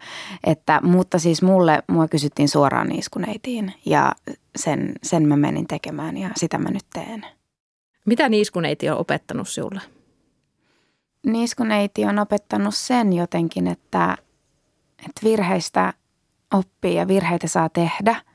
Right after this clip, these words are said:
Speaker 1: Niiskuneitikin möhlii, mutta jotenkin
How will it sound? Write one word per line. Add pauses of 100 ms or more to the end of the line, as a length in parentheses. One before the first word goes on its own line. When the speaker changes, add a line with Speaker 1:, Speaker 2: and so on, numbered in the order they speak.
(380)
Speaker 1:
Niiskuneitikin
möhlii,
mutta
jotenkin